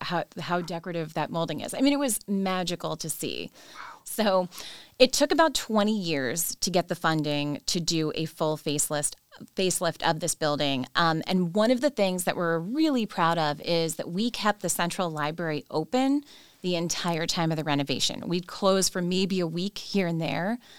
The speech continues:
but this building sees, like, half a million visitors a year,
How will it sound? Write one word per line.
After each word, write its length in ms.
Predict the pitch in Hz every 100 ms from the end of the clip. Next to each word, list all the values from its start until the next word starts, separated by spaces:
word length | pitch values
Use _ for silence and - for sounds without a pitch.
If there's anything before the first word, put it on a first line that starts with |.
| - _ -
but 200 | 214 190 - _ _ _ _ 185
this 240 | 220 -
building 580 | - 311 254 233 202 -
sees, 720 | - 196 208 156 151 - -
like, 300 | 151 156 - - -
half 180 | - 175
a 40 | 190
million 280 | 175 170
visitors 400 | 160 160 170 151
a 60 | 160
year, 640 | 147 175 208 151 71 175